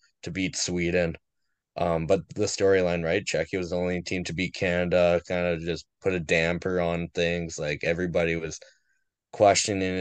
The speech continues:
and doubting, right? They're, they're, everybody's getting mad at the two Michigan attempts by Fantilli and Bedard. Everybody was, you know, going back and forth like, "Oh, this Canada team isn't as good as we thought it was." Czechia is just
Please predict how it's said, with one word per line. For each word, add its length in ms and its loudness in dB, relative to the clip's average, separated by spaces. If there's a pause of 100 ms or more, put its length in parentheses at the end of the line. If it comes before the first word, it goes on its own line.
and 160 -2
doubting, 520 4
right? 280 0 (100)
They're, 320 -2
they're, 300 -2
everybody's 480 0
getting 200 -2
mad 260 2
at 140 2
the 120 -4 (100)
two 140 -4
Michigan 500 0
attempts 520 -2
by 300 2
Fantilli 720 -2
and 120 -6
Bedard. 640 0 (400)
Everybody 480 2
was, 340 -2 (1200)
you 120 -2
know, 240 2
going 280 2
back 260 4
and 120 -4
forth 300 0
like, 200 0 (360)
"Oh, 180 2
this 160 -2
Canada 420 0
team 360 -4
isn't 280 -2
as 140 0
good 160 -2
as 140 -6
we 120 -4 (200)
thought 220 4
it 60 0
was." 360 0
Czechia 380 -2
is 80 -6
just 240 -4